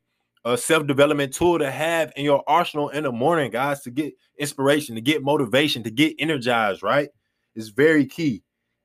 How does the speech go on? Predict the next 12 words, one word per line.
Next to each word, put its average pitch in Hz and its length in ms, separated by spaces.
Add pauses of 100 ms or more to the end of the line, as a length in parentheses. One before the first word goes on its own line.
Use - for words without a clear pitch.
And, 117 240
and, 135 220
and 147 80
it's 151 120
also 165 440
a 139 60
great 147 200
time 147 200
to 123 40
get 147 200
informed, 143 560
right? 131 280